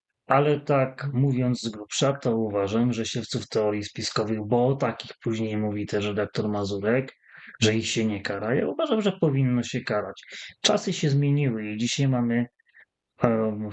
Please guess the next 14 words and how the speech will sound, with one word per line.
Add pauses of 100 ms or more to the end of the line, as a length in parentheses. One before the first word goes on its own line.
(140)
wojnę (460)
hybrydową,
która
jest
częścią
tej
straszliwej
wojny
militarnej, (560)
która
już
na
świecie (420)
trwa.